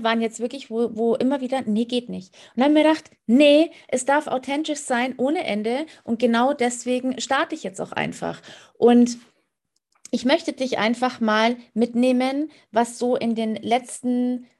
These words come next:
Monaten tatsächlich passiert ist, ja, und ganz, ganz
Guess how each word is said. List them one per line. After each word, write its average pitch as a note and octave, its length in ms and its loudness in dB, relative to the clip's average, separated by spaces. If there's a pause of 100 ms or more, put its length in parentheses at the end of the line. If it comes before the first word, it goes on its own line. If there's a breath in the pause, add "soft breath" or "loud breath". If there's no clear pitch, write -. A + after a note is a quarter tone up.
(140)
Monaten A#3 1080 2 (140)
tatsächlich A#3 880 -2
passiert G3+ 480 -2
ist, D#3 340 -8
ja, G3+ 180 2
und - 380 -6
ganz, C4 300 0
ganz C#4+ 340 0